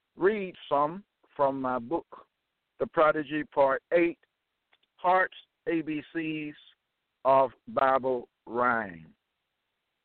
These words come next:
But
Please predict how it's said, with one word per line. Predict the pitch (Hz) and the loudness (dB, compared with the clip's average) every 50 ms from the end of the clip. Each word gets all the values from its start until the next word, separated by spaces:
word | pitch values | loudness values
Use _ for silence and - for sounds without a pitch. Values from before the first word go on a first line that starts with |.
| _ _ _ _ _ _ _ _ _ _ _ _ _ _ _ _ _ _ _ _ _ _ _ _ _ _ _ _ _ _ _ _ _ _ _ _ _ _ _ _ _ _ _ - | _ _ _ _ _ _ _ _ _ _ _ _ _ _ _ _ _ _ _ _ _ _ _ _ _ _ _ _ _ _ _ _ _ _ _ _ _ _ _ _ _ _ _ 0
But | 151 156 | 0 0